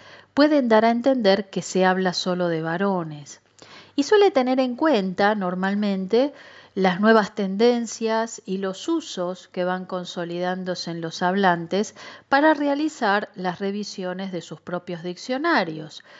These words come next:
porque como bien dice Ignacio Bosque, la historia de cada lengua no es la historia de las disposiciones normativas que sobre ella se hayan dictado,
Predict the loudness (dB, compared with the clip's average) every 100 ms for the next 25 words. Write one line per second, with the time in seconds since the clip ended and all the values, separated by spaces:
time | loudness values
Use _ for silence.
0 | -20 -20 _ -8 -8 -8 -8 -6 -6 -4
1 | -4 -6 -6 -8 -10 -14 -12 -10 -6 -4
2 | -2 -2 -4 -8 -8 -8 _ _ -4 -4
3 | -4 2 4 4 2 -2 0 2 4 4
4 | 4 -2 -2 -2 -2 -4 -6 0 4 4
5 | 2 2 0 -2 -6 _ 2 2 2 -2
6 | -4 -4 -6 -6 -10 -6 -6 -6 -10 -2
7 | 0 0 -4 -2 -2 0 -2 0 2 4
8 | 4 0 -6 -14 -20 -20 -20 -2 -2 0
9 | 0 2 6 8 8 6 -4 -2 0 0
10 | 2 0 0 -2 2 2 4 2 -2